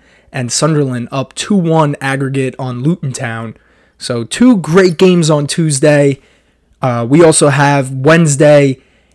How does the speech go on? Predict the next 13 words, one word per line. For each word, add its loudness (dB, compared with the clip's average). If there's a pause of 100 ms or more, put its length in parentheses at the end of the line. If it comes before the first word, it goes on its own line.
(140)
an -6
amazing 0 (640)
Manchester -2
U-, 0
uh, -4
Manchester -2
City -2
hosting -4
Real -4
Madrid -4 (460)
Champions -4
League -4
semifinal -6